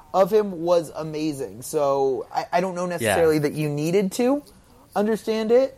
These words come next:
Speaker 1: um, but, I mean, another great character with a lot of great quippy lines,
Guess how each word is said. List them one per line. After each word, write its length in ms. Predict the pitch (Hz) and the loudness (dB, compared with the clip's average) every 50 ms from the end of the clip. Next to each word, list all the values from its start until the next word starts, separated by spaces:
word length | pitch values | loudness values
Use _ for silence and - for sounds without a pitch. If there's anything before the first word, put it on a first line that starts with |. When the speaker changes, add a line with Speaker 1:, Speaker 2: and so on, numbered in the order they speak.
| - - | -6 -2
Speaker 1:
um, 440 | 160 160 156 151 147 147 143 139 135 | 0 2 2 2 2 0 -2 -2 -2
but, 300 | 160 151 143 127 - - | 0 2 2 2 0 -2
I 80 | 151 | -2
mean, 180 | 151 156 151 147 | -2 -2 -4 -4
another 280 | 156 165 170 160 160 | -2 -2 0 0 0
great 240 | 147 156 160 156 - | 2 2 0 0 0
character 320 | - 160 147 147 143 156 151 | -2 -4 -4 -2 0 0 0
with 100 | 143 139 | 0 0
a 40 | 139 | -2
lot 240 | 135 143 143 143 143 | 0 0 0 0 0
of 80 | 135 127 | -2 -2
great 260 | 143 143 143 135 - | 0 -2 -2 -2 -4
quippy 340 | - - 151 147 - 147 143 | -2 0 0 0 0 -4 -4
lines, 580 | 143 143 139 139 135 135 135 135 135 135 - | -4 -4 -4 -4 -6 -6 -6 -8 -8 -10 -12